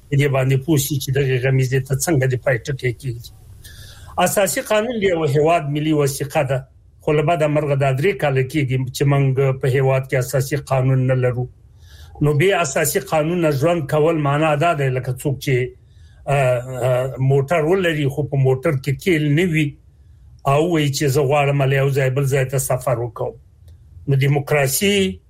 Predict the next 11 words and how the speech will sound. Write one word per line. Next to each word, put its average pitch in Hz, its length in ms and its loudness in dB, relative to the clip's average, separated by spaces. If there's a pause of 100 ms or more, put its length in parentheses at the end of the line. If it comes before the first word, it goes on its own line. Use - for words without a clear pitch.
(260)
اساسي 135 460 0
قانون، 147 540 2 (720)
د 143 180 2
ګوندونو 143 560 4
وده، 151 220 2 (100)
پرمختګ، 135 640 -2
دا 147 60 4 (100)
ټول 190 160 2
هغه 202 240 0
څه 135 240 -4
دي 135 80 2